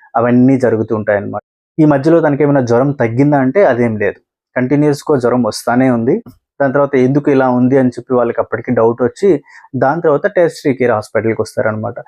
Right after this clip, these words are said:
వాళ్ళు వచ్చేటప్పటికే తను చాలా లెథార్జిక్, అంటే అన్నం తినకుండా ఆపేయడము, చాలా డల్గా అయిపోవడము, వాంతులు, మోషన్స్ అవ్వడము, అవన్నీ వస్తూ ఉంటాయి. ఆ పాపను చూసిన తర్వాత తనకి లివర్ వాచిపోయింది, స్ప్లీన్ వాచిపోయింది, ముఖం మొత్తం వాపులు, ఆయాసం చాలా ఎక్కువగా ఉండడము,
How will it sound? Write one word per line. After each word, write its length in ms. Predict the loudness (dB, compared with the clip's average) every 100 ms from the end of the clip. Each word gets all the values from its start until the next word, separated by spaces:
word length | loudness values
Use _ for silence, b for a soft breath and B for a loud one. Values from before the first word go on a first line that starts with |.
| B B B
వాళ్ళు 180 | -2 -2
వచ్చేటప్పటికే 960 | -2 -2 -2 -2 -4 0 2 4 2
తను 380 | 0 0 0 0 0
చాలా 140 | 0
లెథార్జిక్, 640 | 0 0 -2 -2 -2 -2
అంటే 260 | -2 -2 0
అన్నం 300 | 0 0 0
తినకుండా 400 | -2 -2 -2 0
ఆపేయడము, 500 | 0 0 0 -2 -8
చాలా 260 | -4 -2 0
డల్గా 400 | 0 2 2 0
అయిపోవడము, 680 | 0 0 0 0 -6 -12 _ B B -4
వాంతులు, 380 | -4 -2 -2
మోషన్స్ 500 | 0 -2 -4 -6 -4
అవ్వడము, 480 | 0 0 0 -4 -10 -6
అవన్నీ 460 | -2 0 2 2 2
వస్తూ 300 | 0 -2 -4
ఉంటాయి. 280 | -2 -4 -10 -6
ఆ 60 | -4
పాపను 340 | -2 -2 -2
చూసిన 340 | -4 -6 -2 0
తర్వాత 320 | 0 0 0 -2
తనకి 340 | -2 -4 0 0
లివర్ 320 | 2 0 0
వాచిపోయింది, 640 | 0 -2 -6 -6 -4 -4 -6
స్ప్లీన్ 320 | -2 0 2
వాచిపోయింది, 640 | 2 -2 -6 -6 -4 -2
ముఖం 340 | -2 -4 -2 -2
మొత్తం 340 | -4 -4 -4
వాపులు, 520 | 0 -2 -2 -6 -8 -12 b b -2
ఆయాసం 440 | 0 0 -2 -4 0
చాలా 160 | 0
ఎక్కువగా 400 | 0 0 0 0
ఉండడము, 580 | -2 -2 -2 -2 -4 -8